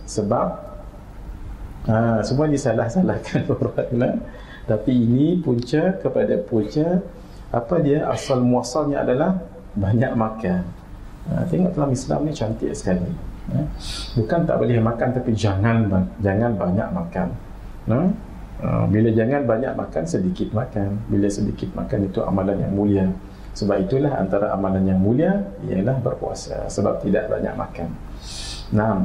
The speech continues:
wal khubzu al yabis يقطع البلغم. وكذلك أكل الزبيب على الريق، ولا يكثر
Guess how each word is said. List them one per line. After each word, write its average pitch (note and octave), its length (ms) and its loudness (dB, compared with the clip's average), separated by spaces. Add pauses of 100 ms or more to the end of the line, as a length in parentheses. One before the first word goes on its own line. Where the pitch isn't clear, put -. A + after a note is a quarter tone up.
wal G#2+ 160 2
khubzu D3+ 720 2
al G#2+ 240 0
yabis C#3 720 0 (360)
يقطع D3+ 480 2
البلغم. A2+ 500 2 (680)
وكذلك A#2+ 720 2
أكل A#2+ 440 0
الزبيب A2 640 2 (180)
على A2 400 2
الريق، B2 360 0 (600)
ولا D3+ 480 4
يكثر C3 480 2